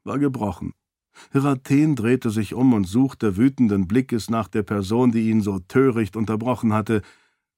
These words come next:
Dabei geriet er lediglich an eine sittsame, verwirrte Sarene.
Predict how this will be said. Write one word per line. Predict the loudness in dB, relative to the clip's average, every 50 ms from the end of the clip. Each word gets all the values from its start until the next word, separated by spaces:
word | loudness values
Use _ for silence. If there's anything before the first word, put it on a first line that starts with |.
| _ _
Dabei | -2 0 0 0 0 0
geriet | 2 2 2 2 2 0 -2 -4 -4
er | -2 0 2
lediglich | 2 2 0 0 -4 -6 -4 -4 -4 -4 -6 -6
an | -2 -2 -2 -2
eine | 0 0 0 2 2 0 -2
sittsame, | 0 -2 -2 -2 -2 -8 -8 -4 -2 0 2 2 2 2 0 -2
verwirrte | -2 -2 -2 -2 0 0 0 0 -2 -4 -4 -2 0 0 0 0
Sarene. | 0 -2 -2 0 0 0 0 0 0 0 -2 -4 -6